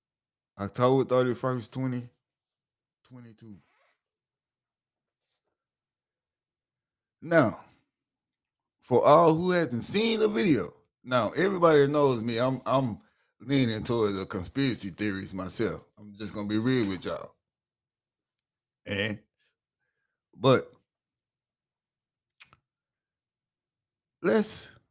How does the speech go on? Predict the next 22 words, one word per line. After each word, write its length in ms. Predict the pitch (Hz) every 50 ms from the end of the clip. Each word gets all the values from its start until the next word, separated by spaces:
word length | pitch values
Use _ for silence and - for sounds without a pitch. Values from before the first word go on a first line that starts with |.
| _ _ _ -
break 220 | 139 143 143 127
this 160 | 127 123 117
video 420 | 98 101 127 135 120 110 104 101 104
down 480 | 101 110 113 104 98 92 85 87 85 - _ _ _ _ _ _ _ _ _ _ _ _ _ _ _ _ _ _ _ _ _ _ _
somewhat, 540 | - - 110 104 101 98 92 90 80 - -
shall 300 | - 92 90 90 90 98
we? 100 | 107 - _ _ _ _ _ _ _ _ _ _ _ _ _ _ _ _ _ _ _ _ _ _ _ _ _ _ _ _ _ _
Okay, 460 | - 185 190 - - 113 113 123 196 - _ _ _ _ _ -
starts 420 | - - 165 160 147 143 139 -
off 280 | 123 113 117 113 - - _ _ _ _ _ _ _ _ _ _ _ _ _ _ _ _ _ _ _ _ _ _ -
Quavo 640 | - 156 185 208 214 208 196 196 190 190 190 190 -
and 160 | - 139 139 -
Takeoff 560 | - 180 175 160 - 123 101 98 101 - - _ _ _ -
sitting 420 | - - - 175 180 175 180 165
in, 160 | 156 156 151 143 - _ _ _
sitting 540 | - - - - 208 220 226 208 196 175 - -
in 220 | 156 156 151 143
their 160 | 131 117 104
car, 460 | 98 - - 135 117 - - - - - _ _ _ _ _ _ _ _
and 140 | 117 117 123
they're 140 | 127 123 113
both 480 | 107 117 156 170 180 185 190 175 -